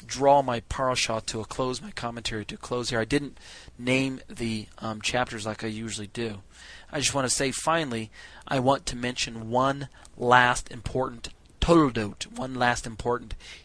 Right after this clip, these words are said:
genealogy or history, or historical, uh, narrative, okay? Um, in the first few books, uh, of the, uh, apostolic scriptures, we have Matidyahu,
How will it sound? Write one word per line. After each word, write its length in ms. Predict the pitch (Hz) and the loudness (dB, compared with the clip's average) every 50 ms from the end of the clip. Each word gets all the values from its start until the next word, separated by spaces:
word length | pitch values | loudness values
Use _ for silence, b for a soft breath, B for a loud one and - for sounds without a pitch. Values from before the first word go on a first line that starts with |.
| B - | B -2
genealogy 840 | 117 - 127 127 123 123 120 120 117 113 117 123 120 110 101 107 104 | 0 0 0 0 -2 -2 -2 0 0 0 0 0 -2 -4 -6 -8 -8
or 100 | - - | -10 -10
history, 600 | 92 110 110 - - - 110 104 98 95 - - - - - - - - - - | -10 -8 -8 -6 -6 -6 -8 -8 -10 -12 -14 -18 -20 -20 -20 -20 -12 -12 -10 -8
or 140 | - 117 110 | -6 -8 -8
historical, 680 | 104 - 139 - - 135 127 117 - - 110 101 - B B B B B B B B - | -6 -2 -2 -2 0 0 -4 -4 -4 -8 -12 -12 -12 B B B B B B B B -8
uh, 120 | - 107 | -8 -8
narrative, 540 | 104 104 104 104 101 98 95 - 95 - - - | -6 -6 -6 -6 -6 -8 -8 -10 -14 -14 -16 -16
okay? 240 | - - 117 113 120 - - B B B B B B B B B B B | -10 -8 -8 -8 -10 -12 -18 B B B B B B B B B B B
Um, 380 | - 131 135 127 127 127 127 - - - - - - - - - - - - - - - - _ - - | -2 0 2 2 2 0 -6 -12 -18 -20 -20 -20 -20 -20 -20 -20 -20 -20 -20 -20 -20 -20 0 _ 0 0
in 100 | - 151 | 2 -4
the 60 | 147 | -4
first 440 | - - - 202 220 220 - - - | 0 4 6 6 6 6 2 -4 -4
few 560 | - - 160 160 160 156 151 151 151 147 139 - - - - - 170 - - - | -6 -4 -2 2 4 4 4 4 2 0 -4 -10 -18 -20 -20 -20 -18 -18 -12 0
books, 600 | - 143 143 139 - - - - - - - - b b b b b - - - - | 6 6 6 6 6 2 2 2 2 2 -2 -10 b b b b b -20 -20 -20 -20
uh, 120 | - - - - - _ - - - _ - - - - | -20 -20 -20 -20 -20 _ -20 -20 -20 _ -20 -20 -6 0
of 340 | 143 139 131 123 123 120 120 | 2 2 2 0 -2 -4 0
the, 280 | 127 127 123 120 120 | 2 2 4 4 4
uh, 200 | 113 113 117 127 | 4 6 6 6
apostolic 400 | 135 - - - - 117 110 - | 4 4 2 2 4 2 4 4
scriptures, 520 | - - - - 131 - - 113 104 101 107 | -2 -2 0 -4 -6 -4 -4 -8 -8 -6 -4
we 80 | 110 | -4
have 100 | 107 104 | -4 -4
Matidyahu, 880 | 110 113 117 120 120 - 123 113 120 135 139 143 147 147 143 135 131 | -2 -2 -2 -2 -2 -4 -10 -2 2 4 6 6 6 4 0 -2 -2